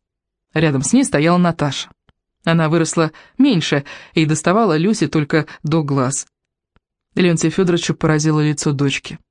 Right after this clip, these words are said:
Его черты стали более чёткими, определёнными, а глаза, живые и внимательные, глядели уже совсем по-взрослому. В них увидел он то решительное, упорное, немного даже озорное выражение, которое он так любил в жене.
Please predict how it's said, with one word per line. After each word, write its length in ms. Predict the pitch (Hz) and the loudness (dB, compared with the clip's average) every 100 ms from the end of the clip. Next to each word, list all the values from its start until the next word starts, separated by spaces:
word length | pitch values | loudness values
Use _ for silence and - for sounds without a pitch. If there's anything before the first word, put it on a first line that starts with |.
| _ _ _ | _ _ _
Его 180 | 185 180 | 0 2
черты 320 | 170 170 - 202 | 2 -2 -2 -2
стали 280 | - 156 | 0 -2
более 280 | 151 156 151 | 0 0 0
чёткими, 520 | 143 156 156 - 165 | 0 -2 -2 -2 0
определёнными, 800 | 156 - 143 143 156 175 165 165 156 - _ _ - | 0 -2 -2 0 2 2 2 0 -4 -14 _ _ -4
а 120 | 196 | 0
глаза, 460 | 175 180 190 240 226 _ _ - | 2 2 2 0 -2 _ _ -10
живые 440 | 156 151 151 185 | -4 -2 0 0
и 40 | 147 | 2
внимательные, 640 | 143 151 202 196 165 165 | 0 2 0 0 2 2
глядели 360 | 151 156 180 160 | 2 2 2 2
уже 160 | 151 | 0
совсем 320 | 147 143 - | -2 -2 0
по-взрослому. 640 | 156 131 139 135 - 131 131 _ _ _ _ _ _ 202 | -2 -2 -2 -4 -4 -8 -10 _ _ _ _ _ _ 2
В 100 | 240 | 2
них 200 | 285 247 | 2 2
увидел 380 | 226 262 214 | 2 2 2
он 140 | 202 185 | 2 2
то 120 | 214 | 2
решительное, 680 | 208 180 233 196 170 156 151 | 2 2 0 2 2 2 0
упорное, 640 | 139 185 208 190 160 151 - - - _ _ _ _ - | 0 2 4 4 0 -2 -6 -20 -20 _ _ _ _ -2
немного 300 | 175 170 175 | 2 2 2
даже 240 | 202 208 | 0 2
озорное 360 | 220 220 208 220 | 2 2 4 4
выражение, 680 | 226 226 208 175 247 247 233 | 2 2 0 2 4 4 2
которое 520 | 226 180 - 220 202 | 0 -2 0 2 2
он 120 | 190 | 2
так 280 | 165 190 - | 0 -2 0
любил 280 | 170 151 160 | 0 2 0
в 60 | |
жене. 440 | 139 143 135 117 | 0 -2 -2 -4